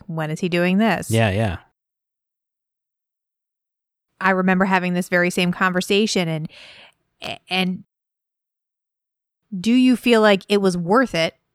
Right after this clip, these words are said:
Speaker 1: in those books that you've now read the end of it, having that sort of long, it's like pulling back an arrow in a bow, and you're kind of like, the further you pull it back, sometimes the farther it goes. Do you feel like it paid off in those books?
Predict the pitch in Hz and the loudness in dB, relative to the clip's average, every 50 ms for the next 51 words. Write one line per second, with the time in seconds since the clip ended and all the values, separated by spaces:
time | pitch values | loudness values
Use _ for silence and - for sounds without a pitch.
0 | _ _ - - 175 185 240 302 302 240 - - 170 - - - - - 147 156 | _ _ -6 -2 0 2 4 4 2 2 -2 -4 -10 -10 -10 -10 -10 -8 -8 -6
1 | 180 175 - 170 151 143 147 151 185 220 262 220 185 156 143 139 147 151 147 - | -6 -6 -4 -4 -4 -4 -4 0 0 0 0 0 -2 -6 -6 -8 -8 -10 -10 -10
2 | - - 165 - - _ _ - - - - - - - 214 214 214 208 196 180 | -8 -8 -10 -10 -12 _ _ -20 -20 -20 -20 -8 -2 0 2 2 2 2 0 0
3 | - - 196 190 180 175 170 175 180 180 180 180 180 185 185 185 185 185 185 185 | -2 -2 -2 -2 -2 -2 -2 -2 0 2 2 2 2 4 4 4 2 2 2 2
4 | 185 185 185 - - - - - - - 202 - - 214 190 196 - _ _ _ | 2 0 -2 -4 -8 -18 -20 -16 -10 -10 -6 -2 0 0 0 0 -4 _ _ _
5 | _ - - 254 247 247 226 214 214 196 190 - 208 190 - 185 196 202 202 202 | _ -4 -2 0 2 4 4 4 4 2 2 0 -2 -4 0 0 2 4 4 4
6 | 196 190 185 185 180 175 180 175 170 160 185 180 175 170 170 - - - 165 170 | 4 2 2 2 2 2 2 2 2 2 2 2 2 2 0 -2 -4 -4 -4 -2
7 | 175 180 175 - 202 196 185 185 170 185 180 175 - - 180 - - 214 208 202 | 0 0 0 0 0 0 0 0 0 0 0 -2 -2 -6 -6 0 2 2 4 4
8 | 202 190 190 - - 208 190 185 175 - 190 190 185 185 175 _ _ _ _ _ | 2 0 -2 -2 0 2 2 2 2 2 2 4 4 2 0 _ _ _ _ _
9 | _ _ _ _ _ _ _ _ _ _ _ - - - 208 196 208 202 190 170 | _ _ _ _ _ _ _ _ _ _ _ -14 -8 -4 -2 0 2 2 0 0
10 | - 170 - 196 180 180 175 170 165 170 160 190 185 180 175 170 170 170 - - | -4 -4 0 2 2 2 2 0 -2 -2 0 2 2 4 4 2 0 -2 -6 -12
11 | _ _ - _ _ _ _ _ _ _ _ _ - 220 180 202 214 220 214 - | _ _ -20 _ _ _ _ _ _ _ _ _ -8 -6 -2 0 0 0 0 0
12 | 254 247 226 208 190 202 180 - - 214 202 190 190 185 185 - 208 180 175 175 | 2 2 2 2 2 0 -2 -2 2 2 4 4 4 4 2 2 0 -2 0 0
13 | 180 175 - - - - - - - - - | 0 0 -2 -6 -14 -14 -14 -14 -16 -16 -16